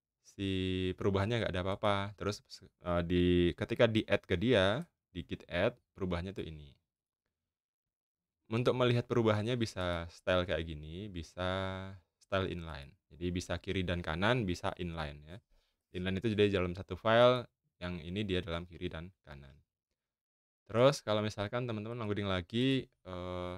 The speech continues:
kemudian ini udah selesai misalkan hari ini ngodingnya, atau satu fitur sudah selesai, teman-teman bisa tambahin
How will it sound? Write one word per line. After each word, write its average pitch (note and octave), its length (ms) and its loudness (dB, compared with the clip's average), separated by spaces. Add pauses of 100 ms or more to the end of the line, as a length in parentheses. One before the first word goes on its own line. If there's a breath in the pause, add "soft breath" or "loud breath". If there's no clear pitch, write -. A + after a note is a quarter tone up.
(140)
kemudian G2 920 -6 (840)
ini B2 400 0
udah A2 180 -2
selesai A#2 380 6
misalkan G2 400 -2
hari G2+ 240 -6
ini F#2+ 160 -4
ngodingnya, F2 480 -4
atau G#2+ 160 2
satu G2+ 240 -6
fitur G#2 320 -6
sudah F#2 180 -6
selesai, E2+ 380 -10
teman-teman G#2+ 320 -6
bisa G#2 400 -6
tambahin F#2 560 -8